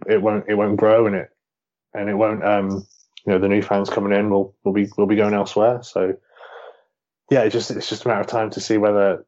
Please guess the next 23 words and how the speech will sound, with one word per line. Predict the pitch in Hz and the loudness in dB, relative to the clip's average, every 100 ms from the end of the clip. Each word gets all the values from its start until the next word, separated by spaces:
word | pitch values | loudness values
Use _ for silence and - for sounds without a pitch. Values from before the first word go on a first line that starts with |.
| _ _ _ _ _ - - _ - | _ _ _ _ _ -20 -20 _ -4
that, | 107 107 | -2 0
that | 107 | 0
will | 104 | 0
materialize | 113 110 117 117 117 113 110 - - - | -2 -2 0 4 4 2 0 -4 -10 -10
in | 110 | -6
the | 107 | -6
time | 104 113 | -2 -2
that | 110 | 0
the | 107 | 0
Glazers | 113 110 107 110 | 2 2 2 -2
are | 110 | -2
still | - 110 | 0 0
interested, | 113 110 107 110 | 0 -2 -2 0
or | 98 | 0
whether, | 101 101 | 0 0
whether | 90 107 104 | -2 -2 0
they'll | 107 104 101 | 2 2 0
have | |
got | 104 104 | 0 2
out | 107 98 | 2 0
and | 98 | -4
cashed | - 101 - | -4 -4 -4
in | 101 98 98 | -4 -4 -8